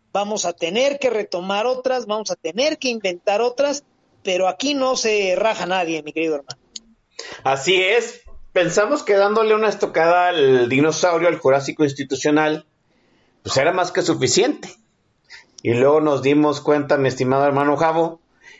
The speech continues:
Speaker 2: pues que el, el sistema que había ideado el pri ya había hecho metástasis en todos nosotros,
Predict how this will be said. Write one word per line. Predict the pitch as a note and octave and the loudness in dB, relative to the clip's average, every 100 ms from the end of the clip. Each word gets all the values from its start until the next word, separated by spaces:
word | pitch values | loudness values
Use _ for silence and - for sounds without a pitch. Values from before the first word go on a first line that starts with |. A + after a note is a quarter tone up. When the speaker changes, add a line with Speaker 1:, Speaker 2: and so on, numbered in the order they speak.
| _ - | _ 0
Speaker 2:
pues | C3+ C3 | 0 0
que | - C#3 C#3+ | 0 0 0
el, | C#3+ C#3 C#3+ D#3+ - _ | 0 2 2 0 -4 _
el | D3 C#3+ | -2 -2
sistema | C#3 C#3 C3+ - A3+ A3 G3 F#3+ | 0 -2 -2 0 0 2 -2 0
que | D3+ | -2
había | C#3+ D#3 D#3+ | 2 2 2
ideado | D3+ D3 D3 D3 | 2 2 2 2
el | D3 D3 | 2 0
pri | E3 E3 E3 E3 _ _ _ _ _ | 0 2 2 -2 _ _ _ _ _
ya | A2+ B2+ | 0 2
había | C3+ C#3+ D3 | 4 4 2
hecho | D3+ D3 D3+ | 0 0 0
metástasis | B2+ A#2 - F3+ - E3+ - C#3+ C3 | 0 -2 -6 -6 -4 -4 -2 -2 -2
en | A#2+ | 0
todos | C3 C3+ C#3 | 2 2 2
nosotros, | D#3 D#3+ F3+ - B3+ - - | 0 2 0 2 0 0 -10